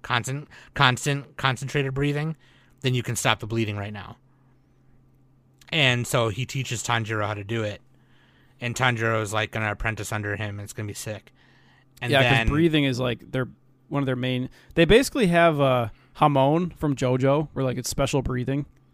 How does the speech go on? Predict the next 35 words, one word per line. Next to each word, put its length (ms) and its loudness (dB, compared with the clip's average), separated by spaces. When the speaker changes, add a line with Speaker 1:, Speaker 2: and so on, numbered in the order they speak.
Speaker 2:
Um, 340 -4
and, 120 -6
like, 180 -4
they 80 -2
Speaker 1:
Yeah, 160 2
Speaker 2:
can, 40 4
Speaker 1:
it's 100 -4
their 120 -2
power 280 2
system, 300 -12
Speaker 2:
it's 100 -6
kind 240 2
Speaker 1:
yeah. 60 -2
Speaker 2:
of, 60 -12
yeah, 220 0
it's 100 -8
kinda 200 -2
like 180 -2
superpowers. 720 -6
Speaker 1:
Concentrated 640 -4
breathing, 400 -8
yeah. 360 -12
And 260 0
so 440 4
that's 220 4
when 140 0
Akaza 460 2
shows 280 -2
up, 180 0
and 100 -4
then 120 -4
Rengoku 520 -2
and 60 -4
Akaza 380 -6
fight. 440 -4